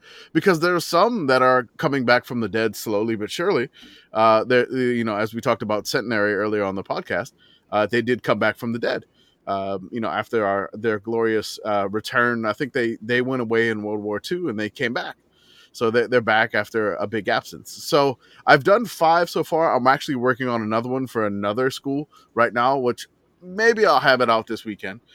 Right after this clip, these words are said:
uh, or, or Friday, or, uh, I'm, I'm aiming for next week because I don't necessarily know how crazy it's gonna be. But I've done five so far. Um,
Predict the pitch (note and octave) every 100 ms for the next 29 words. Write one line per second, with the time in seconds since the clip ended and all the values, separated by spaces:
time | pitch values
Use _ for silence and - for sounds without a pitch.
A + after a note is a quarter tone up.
0 | - _ - A2+ A2 - A2+ G#2 G#2+ A2
1 | G2 - G2+ G2 G2+ G#2+ G2+ G#2 - B2
2 | G#2+ C3 C#3+ C3 D3 C#3 C#3 B2+ - A2
3 | G#2 G#2+ G2+ G#2+ - F#2+ G2 G2 F2+ F#2+
4 | - G#2 G2 G2 F#2 G2+ F#2+ - G2+ G2
5 | F2+ - F2+ B2 D#3+ - - - _ D3
6 | C#3 D3+ F3 A#3+ F3+ F3+ F#3 D3 B2+ A#2+
7 | A2 G2 F#2 - _ _ _ - A2 G#2+
8 | G#2 G#2